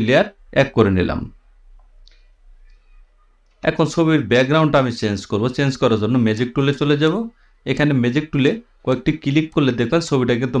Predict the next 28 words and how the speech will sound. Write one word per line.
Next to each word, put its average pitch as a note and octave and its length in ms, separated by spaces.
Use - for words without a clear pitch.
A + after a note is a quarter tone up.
মার্ক A2 260
হয়ে C#3+ 200
যাবে, D#3 180
মার্ক B2+ 360
হয়ে A2+ 200
গিয়েছে। A#2 300
এখানে E3+ 300
বেশি B2+ 260
চলে E3 220
এসেছে, D#3+ 260
এখানে D#3 160
শিফট D3+ 200
বাটন C#3+ 300
চেপে C3+ 200
ধরে D#3+ 140
এখানে C3+ 260
টলারেন্সটা B2+ 420
একটু C#3+ 140
কমিয়ে D3 340
দেব। G#2+ 120
আমি A#2+ 140
কমিয়ে D3 280
দিয়ে C3+ 140
এখানে D3+ 180
শিফট D3 240
বাটন D3+ 280
চেপে D3 300
ধরে C#3 180